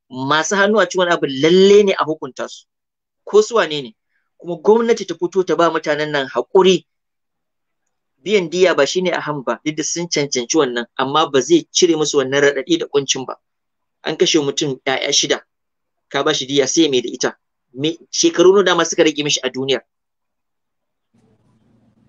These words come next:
Me wannan diya za ta masa? Sai ya kamata a yi maganin abin ne daga tushe. Su malamai a hau mumbari,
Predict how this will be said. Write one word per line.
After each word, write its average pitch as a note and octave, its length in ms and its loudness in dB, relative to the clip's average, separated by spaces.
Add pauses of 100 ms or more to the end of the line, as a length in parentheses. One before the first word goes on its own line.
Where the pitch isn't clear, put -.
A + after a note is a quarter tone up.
(160)
Me C#3 220 -2
wannan D3+ 280 0
diya D#3 240 2
za A2+ 120 -2
ta - 140 -14
masa? - 220 -12 (1200)
Sai - 160 -4
ya G3+ 60 -2
kamata F#3+ 380 -4
a - 20 -8
yi D3+ 60 -6
maganin E3 400 -2
abin C#3+ 220 -8
ne C#3 200 -4 (340)
daga B2 180 -2
tushe. - 400 -4 (1600)
Su - 200 -4
malamai E3+ 520 2
a F3 100 0
hau F3 140 4
mumbari, F3 580 0